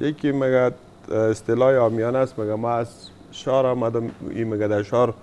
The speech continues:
آدم نبود، یک اصطلاح محلی است. خب، ما به اون شکل نگفتم. اه، جنابشان از طریق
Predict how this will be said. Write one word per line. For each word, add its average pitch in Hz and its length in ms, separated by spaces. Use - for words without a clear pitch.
آدم 110 460
نبود، 104 240
یک 104 240
اصطلاح 117 440
محلی 104 500
است. 120 220
خب، 104 120
ما 107 240
به 107 120
اون 110 100
شکل 104 420
نگفتم. 127 440
اه، 135 420
جنابشان 180 920
از 127 200
طریق 160 260